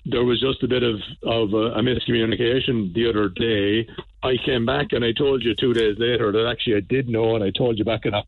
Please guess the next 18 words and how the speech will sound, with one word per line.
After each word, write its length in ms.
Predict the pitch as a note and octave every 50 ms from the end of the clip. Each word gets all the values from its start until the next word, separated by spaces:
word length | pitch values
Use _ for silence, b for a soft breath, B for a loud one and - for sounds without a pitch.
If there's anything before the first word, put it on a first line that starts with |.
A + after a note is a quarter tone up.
| - - -
October." 600 | A2+ A#2 - - - C#3+ C#3+ C#3 - - F#2+ F2+ - B B B B B B B B B B
So 180 | - F#3 F3+ F3
there 220 | D3 F3 F3+ G3
is 200 | A3 B3 A3+ G3
a, 280 | A3 G#3+ G3+ F3+ - F3+
an 100 | F3+ F3+
issue 260 | F3 D#3 - D3 C#3
here 220 | - D3+ D3 C#3+
now. 320 | C3 C3 C3 B2 B2 A2+ G2+ - - - - - - - - - - - - - - -
Was 340 | - - C3 D#3 F#3+ G#3 F3+ -
this 200 | F3+ D3+ D3 - - - -
a 400 | C#3 C#3 C#3 C3 C3 B2 - _ - C3+ B2 B2+ - -
deliberate 600 | - C3 C3 C3 D#3+ G#3 A3+ G#3 F3+ D3+ B2+ G#2 - - - - - _ B B B B B B B B B B _ _ _ -
miscommunication 1120 | - D3 D#3+ D3 - - - C#3 B2+ B2 A#2+ A#2 A2 - C#3+ B2 A2+ A2 G2+ - A2+ G#2 G2+
the 100 | G2+ A2
other 120 | G#2+ G#2+ G#2
day? 320 | A2+ A#2 A2+ A#2 A2 G#2+ G#2+
Was 400 | A#2+ B2 B2+ B2+ B2 A#2 G#2+ G2+